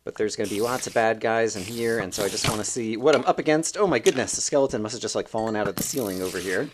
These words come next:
And I just knocked out one of my torches. And so basically with my kind of no armor, I just wanna do a quick run in here and see what we're up against. Oh crap, I'm not sprinting, I'm gonna die.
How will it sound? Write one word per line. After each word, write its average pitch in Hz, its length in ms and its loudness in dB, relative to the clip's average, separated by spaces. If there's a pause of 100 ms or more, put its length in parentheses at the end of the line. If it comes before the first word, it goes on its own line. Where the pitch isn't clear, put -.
(1200)
And 95 100 -8
I 95 60 -2
just 98 180 -4
knocked 113 220 -2
out 107 160 4
one 104 80 0
of 104 60 -2
my 101 80 2
torches. 147 680 -2 (1200)
And 98 100 -14
so 104 120 0
basically 117 460 0
with 107 200 -4
my 101 300 0
kind 110 160 -4
of 95 100 -6
no 147 220 4
armor, 117 460 0
I 107 80 -2
just - 180 -6
wanna 104 200 -2
do 107 140 -4
a 104 160 0
quick - 240 -4
run 110 200 0
in 107 60 -2
here 104 340 0
and 95 120 -2
see 110 200 -2
what 104 100 -2
we're 101 100 2
up - 100 -2
against. - 560 -4 (720)
Oh 202 200 8
crap, 165 320 6
I'm 131 120 0
not 139 300 0
sprinting, 156 600 4
I'm 117 160 2
gonna 107 160 2
die. 95 300 4